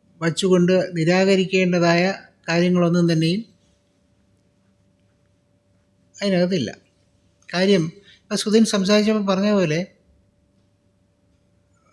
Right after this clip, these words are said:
സ്പിരിച്വൽ അഡ്വാൻസ്മെന്റിൽ നിന്ന് അല്ലെങ്കിൽ അവനൊരു സ്പിരിച്വൽ അഡ്വാൻസ്മെന്റിലേക്ക് പോകേണ്ട നിയതമായിരിക്കുന്ന വഴികളിൽ നിന്ന് മാറി സഞ്ചരിക്കേണ്ട സാഹചര്യം ഉണ്ടാകുന്നുള്ളതുകൊണ്ട്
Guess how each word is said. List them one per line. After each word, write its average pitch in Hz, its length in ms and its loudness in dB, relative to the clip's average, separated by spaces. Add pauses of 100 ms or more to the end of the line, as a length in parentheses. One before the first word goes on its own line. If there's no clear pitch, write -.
(120)
സ്പിരിച്വൽ 233 800 0 (540)
അഡ്വാൻസ്മെന്റിൽ 214 800 2
നിന്ന് 196 260 2
അല്ലെങ്കിൽ 190 440 -2
അവനൊരു 202 380 2
സ്പിരിച്വൽ 185 380 -4
അഡ്വാൻസ്മെന്റിലേക്ക് 196 680 0
പോകേണ്ട 190 520 2
നിയതമായിരിക്കുന്ന 196 880 4
വഴികളിൽ 185 540 2
നിന്ന് 185 220 2
മാറി 190 360 2
സഞ്ചരിക്കേണ്ട 185 640 -2
സാഹചര്യം 185 680 0 (960)
ഉണ്ടാകുന്നുള്ളതുകൊണ്ട് 262 760 6